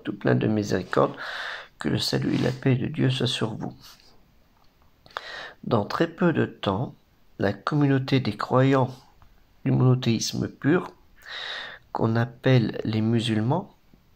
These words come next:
<clears throat> bien qu'il y ait dans la communauté des mon-,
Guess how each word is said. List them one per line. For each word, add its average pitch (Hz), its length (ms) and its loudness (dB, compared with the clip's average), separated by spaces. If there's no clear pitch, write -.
<clears throat> 123 220 2
bien 131 300 6
qu'il 127 240 -2
y 120 200 4
ait 117 100 4
dans 113 180 2
la 117 80 -2
communauté 127 400 2
des 123 100 2
mon-, 123 200 2